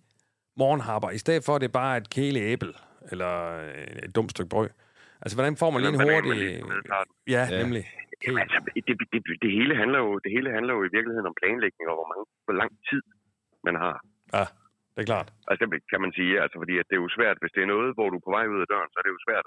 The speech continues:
Speaker 2: at tage andet end et stykke æble eller en banan. Men altså, man kan sige, jeg plejer meget ofte egentlig og altid at have noget i køleskabet, jeg lige kan tage med i hånden. Det kan være en frittata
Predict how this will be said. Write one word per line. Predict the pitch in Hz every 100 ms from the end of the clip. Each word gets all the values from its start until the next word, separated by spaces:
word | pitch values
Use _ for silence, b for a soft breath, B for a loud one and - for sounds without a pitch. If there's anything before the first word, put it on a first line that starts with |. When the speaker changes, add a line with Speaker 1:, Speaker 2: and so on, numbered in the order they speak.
| -
Speaker 2:
at | 85
tage | 110 - 82
andet | 104 104 -
end | -
et | -
stykke | 87 80 85
æble | 98 - _ B B _ _
eller | 95 85
en | 82
banan. | 87 95 92 78 -
Men | 90 85 78
altså, | - 82 B B B
man | 110
kan | 92 98
sige, | 101 101
jeg | 113
plejer | 104 98 110 101
meget | 107 101 98
ofte | - 80 - _ _ _ _ _ 123
egentlig | 110 82 71 _ _ 87
og | 90 101
altid | 98 110 92
at | 82
have | 101
noget | 92 98
i | 73 -
køleskabet, | 95 104 90 78 71
jeg | 73
lige | 92
kan | 92
tage | 90 85
med | 87
i | 87
hånden. | 90 82
Det | 92
kan | 87 90
være | 80 76
en | -
frittata | - 90 95 95 98